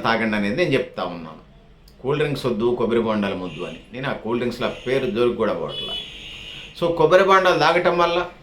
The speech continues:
మనుషుల యొక్క ఆరోగ్యాలు పెరుగుతాయి, అందులో ఎనర్జీ లెవెల్స్ పెరుగుతాయి. ఆ విధంగా బలోపేతం కావడానికి ఆస్కారం ఉంటుంది, మనుషులు హెల్దీ, ఆరోగ్యంగా ఉంటుంది.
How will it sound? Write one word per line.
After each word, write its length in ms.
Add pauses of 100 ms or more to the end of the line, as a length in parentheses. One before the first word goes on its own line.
(340)
మనుషుల 400
యొక్క 160 (120)
ఆరోగ్యాలు 440
పెరుగుతాయి, 380 (460)
అందులో 260 (360)
ఎనర్జీ 360
లెవెల్స్ 360
పెరుగుతాయి. 400 (560)
ఆ 40 (100)
విధంగా 340 (140)
బలోపేతం 640
కావడానికి 440
ఆస్కారం 440
ఉంటుంది, 200 (360)
మనుషులు 360
హెల్దీ, 320 (880)
ఆరోగ్యంగా 420 (100)
ఉంటుంది. 280